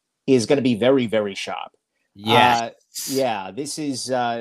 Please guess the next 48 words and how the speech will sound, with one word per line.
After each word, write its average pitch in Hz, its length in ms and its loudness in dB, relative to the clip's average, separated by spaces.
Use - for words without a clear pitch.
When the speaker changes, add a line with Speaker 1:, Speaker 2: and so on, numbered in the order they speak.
Speaker 1:
I, 117 360 -4
I 110 60 -8
happen 123 260 -8
to 110 40 -14
have 123 200 -6
one 113 100 -10
of 107 80 -20
these 110 200 -16
guys, 107 540 -4
uh, 113 160 -4
here. 123 240 -2
This 120 220 -8
is 104 240 -10
the, 95 320 -4
uh, 98 100 -4
Speaker 2:
Nice. 92 60 -8
Speaker 1:
Blade 117 260 -2
Show 113 220 0
edition, 113 380 -4
but 101 100 -6
they're 104 120 -4
gonna 101 180 -6
have, 104 100 -4
have, 113 220 2
I 135 200 2
just 143 300 -2
actually 135 380 -4
filmed 131 260 -4
my 117 80 -6
review 110 420 -2
of 107 60 -2
that 107 240 -4
this 113 240 -8
weekend, 92 640 -6
uh, 101 360 2
and, 104 120 2
and 113 240 0
it 120 120 0
won't 135 180 4
be 120 160 4
out 123 180 6
for 113 120 -2
a 104 60 0
while 110 320 2
yet 98 260 -8
'cause 104 140 -10
the 95 80 -10
knife 110 280 -6